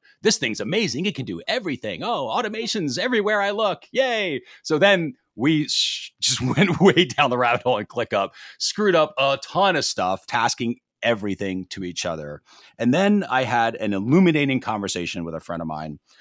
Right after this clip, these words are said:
Um, I actually mentioned on a, on a previous episode around, uh, the ideal workday, because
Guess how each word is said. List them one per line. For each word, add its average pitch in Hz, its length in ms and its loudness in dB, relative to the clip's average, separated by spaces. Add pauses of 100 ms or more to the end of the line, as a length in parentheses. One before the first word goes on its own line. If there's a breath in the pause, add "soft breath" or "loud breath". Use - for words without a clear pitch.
(180 soft breath)
Um, 85 340 -4
I 104 100 0
actually 113 200 -2
mentioned 98 340 -4
on 82 160 -6
a, 80 60 -8
on 80 180 -10
a 78 40 -8
previous 90 300 -8
episode 78 580 -10
around, 80 580 -10
uh, 78 100 -10
the 85 120 -8
ideal 82 220 -8
workday, 98 320 -4
because - 320 -10